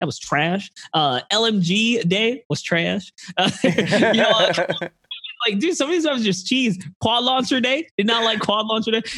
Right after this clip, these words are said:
Speaker 1: There's clearly just weapons that I'm just like, "Dude, yeah, yeah, keep those out of here."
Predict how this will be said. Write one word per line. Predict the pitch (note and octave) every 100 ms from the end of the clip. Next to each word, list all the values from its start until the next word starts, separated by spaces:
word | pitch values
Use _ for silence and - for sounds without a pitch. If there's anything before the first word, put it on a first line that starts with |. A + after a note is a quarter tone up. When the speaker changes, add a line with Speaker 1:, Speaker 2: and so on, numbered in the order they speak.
| F3+
Speaker 1:
There's | C#4+ -
clearly | A3 C4 F4 F4 D4 A3+ D#3 -
just | G3+ A3+ G3+
weapons | - C4 B3 A3
that | G3
I'm | F#3+
just | G#3 -
like, | F#3 -
"Dude, | - B3+ B3+ A#3 - _ _ -
yeah, | F3+ F3+ E3 C#3 C3+
yeah, | G3 G#3+ G#3+
keep | A3 A#3+
those | A#3+ G#3
out | F#3 F3
of | E3+
here." | E3+